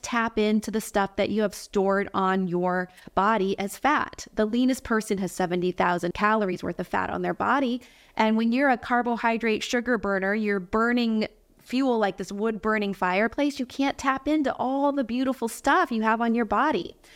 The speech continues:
Now, once you become fat adapted, this all changes. And I want you to imagine fat adaptation,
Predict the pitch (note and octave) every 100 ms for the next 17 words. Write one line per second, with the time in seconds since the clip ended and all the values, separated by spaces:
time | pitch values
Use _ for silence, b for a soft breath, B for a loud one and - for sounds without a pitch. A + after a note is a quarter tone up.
0 | B B B - A#3+ A#3+ C4 F#4+ A4 E4
1 | D4+ B3+ A#3+ - G#3 G#3 G3+ G3 F#3 F#3+
2 | F3+ F3+ - F3+ F3 - - F3+ F3 -
3 | - - G3 F#3+ G3 A3 D4+ F#4+ F4 A3
4 | G3+ G3+ G3+ - G3+ A3 B3 - G#3+ G#3
5 | G3 - F3+ F#3 - A#3+ C#4